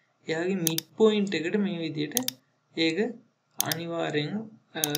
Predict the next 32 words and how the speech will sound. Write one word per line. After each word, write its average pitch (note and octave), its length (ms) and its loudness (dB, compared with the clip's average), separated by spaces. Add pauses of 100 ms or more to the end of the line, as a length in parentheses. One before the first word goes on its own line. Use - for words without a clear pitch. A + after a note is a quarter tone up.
(220)
රිලේෂන් D#3+ 520 -2
එකක් G#3+ 200 0 (100)
තියෙනවා. C3 320 -6 (760)
නැත්තම් E3 360 -2
කනෙක්ට් D#3 400 -2
වෙලා F#3 180 -2
තියෙනවා. C3 300 -8 (160)
එතකොට F#3 400 -6
ඔයාලට E3+ 220 -6
ඒ F3 260 -4
වගේ G3+ 320 2
රිලේෂන්ස් E3 580 -4
එහෙම F3+ 240 -6 (520)
දෙන්න D#3 340 0
පුළුවන්. E3+ 340 -2
අ, E3 360 -6
අර D3+ 200 -8 (220)
කොටස් E3 440 0
වලට D3 340 0
මේක D3 260 -6
සෙන්ටර් C#3+ 380 -2
එකකට C3+ 300 -2
දෙන්න D#3+ 260 -4
පුළුවන්. F3+ 300 -4
සෙන්ටර් C#3+ 440 -2
එකයි D3+ 360 0
මේක, D3 200 -4 (720)
අ, E2+ 220 -12 (300)
මේ, D3 420 -4 (1800)
මේ D3+ 200 0
සෙන්ටර් C#3+ 400 -2
එකයි F3+ 440 -4